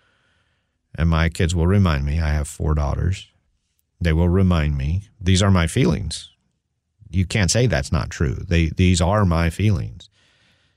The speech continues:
And so I have to remind myself of this little mantra. They're not right or wrong. They're not true or false. They're not good or bad, but they are real, and they have to be dealt with. And so sometimes I have to listen to a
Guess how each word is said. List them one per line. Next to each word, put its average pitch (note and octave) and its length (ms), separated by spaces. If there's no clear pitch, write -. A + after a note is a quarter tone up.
And F2 160
so F2 140
I F2 100
have F#2+ 160
to G2+ 80
remind G#2 380
myself D#2+ 480
of E2 80
this D#2+ 220
little D2+ 180
mantra. F2+ 360
They're D#2 140
not E2+ 180
right D#2+ 200
or B2 80
wrong. F#2+ 240
They're F#2+ 100
not E2 180
true F2+ 220
or G#2 60
false. - 600
They're E2+ 100
not E2 160
good F#2 120
or A2+ 100
bad, E2+ 280
but F2 140
they D#2+ 120
are D#2+ 200
real, F2+ 500
and D#2+ 120
they D2+ 120
have D#2+ 180
to - 80
be D2+ 100
dealt E2 280
with. - 240
And F#2 120
so G2 120
sometimes A2 480
I G2+ 60
have G2+ 140
to G2 80
listen G#2 340
to F#2 160
a F2 80